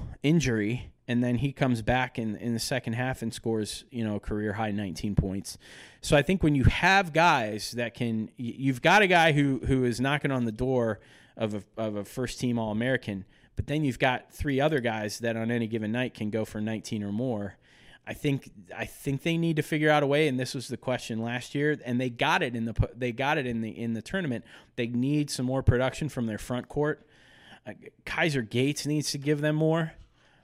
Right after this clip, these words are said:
but I think that, uh, I think that this team's got a legitimate chance to make a Final Four.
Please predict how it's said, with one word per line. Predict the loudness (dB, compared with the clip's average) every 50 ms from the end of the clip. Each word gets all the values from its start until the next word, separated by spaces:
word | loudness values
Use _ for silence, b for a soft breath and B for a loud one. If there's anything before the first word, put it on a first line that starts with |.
| -16 -10
but | -2 0 2 2
I | 4 2
think | 0 0 0 0 0 0 -2 -4
that, | -2 0 0 0 0 -4 -6 -4
uh, | -2 0 0 -2 -4 -6 -10 -18 _ _ _ _ _ _ _ _ _ _ _ _ _ _ -18 -14 -10
I | -8
think | -4 -2 -2 -2
that | -2 -4
this | -4 -4 -4 -2
team's | -2 -2 -2 0
got | 0 0 0
a | 0
legitimate | 0 0 -2 -2 -2 -2 -2 -2 -4
chance | -4 -6 -6 -4 -6 -6
to | -6 -6
make | -6 -6 -8
a | -10 -12
Final | -10 -8 -8 -8 -8
Four. | -10 -8 -10 -10 -10 -10